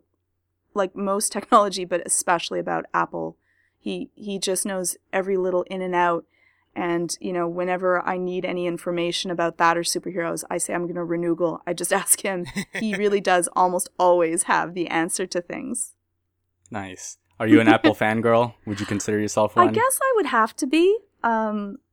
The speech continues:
Speaker 1: I, I, I don't think that everything that Apple does is good, so, or that just because it's made by Apple, it's gonna be fabulous. Um, I think that Apple controls its ecosphere and, and it controls it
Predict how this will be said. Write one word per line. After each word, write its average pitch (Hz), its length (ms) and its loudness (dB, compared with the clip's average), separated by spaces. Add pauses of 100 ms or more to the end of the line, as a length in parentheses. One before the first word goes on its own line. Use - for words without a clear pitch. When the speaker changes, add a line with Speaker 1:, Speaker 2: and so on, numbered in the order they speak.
(400)
Speaker 1:
I, 285 280 2 (120)
I, 233 680 -12 (100)
I 240 120 6
don't 240 240 2
think 277 180 2
that 285 120 2
everything 277 360 2
that 262 100 2
Apple 233 300 4
does 226 340 0
is 214 220 -6
good, 208 320 -4
so, 185 580 2
or 190 360 2
that 180 360 0
just - 220 -8
because 180 300 -8
it's 170 120 -8
made 180 140 -6
by 175 140 -2
Apple, 175 240 -2
it's 175 120 -6
gonna 170 200 -6
be 170 100 -4
fabulous. 175 680 -2 (360)
Um, 180 280 0
I 196 80 -2
think 214 200 -8
that 190 160 -2 (180)
Apple 180 220 2
controls 175 360 -4
its 165 160 -8
ecosphere 185 680 -2
and, 175 260 -6
and 180 260 -8
it 196 160 -12
controls 180 400 -4
it 175 60 -6